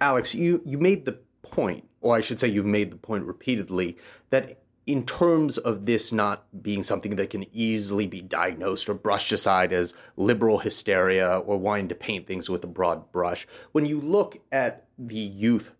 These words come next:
part of this movement, and you look at things like college Republican organizations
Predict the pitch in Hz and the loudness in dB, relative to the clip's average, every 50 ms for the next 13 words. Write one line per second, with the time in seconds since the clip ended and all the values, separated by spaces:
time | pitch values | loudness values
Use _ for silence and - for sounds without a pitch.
0 | _ - - 87 71 - - 90 90 92 87 - - 90 85 78 80 80 - 73 | _ -2 -2 -2 -2 -2 -6 -6 -2 -2 -2 -2 -2 -2 -4 -4 -4 -8 -12 -16
1 | - _ - 101 98 95 110 123 139 - - - - - 92 87 85 - 87 90 | -16 _ -8 -6 -4 -2 0 0 0 0 0 -2 -2 -4 -4 -4 -4 -4 -4 -4
2 | - - - 90 92 98 98 95 - 95 90 - - 92 - 92 - 104 90 - | -6 -6 -4 0 0 2 0 0 -2 -4 -4 -2 -4 -4 -4 -4 -6 -6 -4 -2
3 | 92 90 90 82 80 - 90 87 82 - 92 85 85 87 - | -2 -2 -2 -4 -4 -4 -2 -4 -4 -4 -6 -6 -6 -6 -8